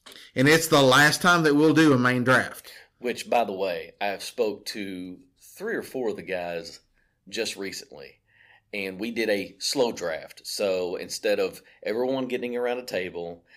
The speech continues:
Speaker 2: and drafting everything in one day, which, by the way, if you do twenty-five rounds, would take all day long.
Speaker 1: Oh, no doubt. It would have been six hours or more.
Speaker 2: So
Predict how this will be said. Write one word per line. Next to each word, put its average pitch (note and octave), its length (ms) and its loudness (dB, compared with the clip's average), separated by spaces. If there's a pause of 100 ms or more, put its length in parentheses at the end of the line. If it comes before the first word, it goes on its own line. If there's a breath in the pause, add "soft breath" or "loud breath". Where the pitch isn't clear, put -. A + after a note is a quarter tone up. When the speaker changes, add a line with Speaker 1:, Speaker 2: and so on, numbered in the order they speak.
(260 soft breath)
Speaker 2:
and F2+ 240 -6
drafting G#2+ 460 -2
everything G2+ 400 -8
in F2 140 -10
one G2+ 340 -6
day, E2 440 -4 (500)
which, F#2+ 320 -10
by G2 140 -2
the F#2 80 -8
way, F#2 200 -4
if F2 140 -14
you F#2+ 100 -14
do F#2+ 200 -12
twenty-five G2+ 920 -4
rounds, F#2 440 -6
would F#2 220 -10
take G#2 440 -6 (260)
all F#2+ 420 2
day F2 220 -2
long. E2 440 -6
Speaker 1:
Oh, - 140 4
no A#2 180 2
doubt. A2+ 220 2
It D#3+ 120 6
would F3 100 4
have B2 80 2
been B2+ 140 4
six C3 260 0
hours A2 340 2
or G#2 60 -4
more. G#2 240 -4 (240 loud breath)
Speaker 2:
So G#2+ 560 4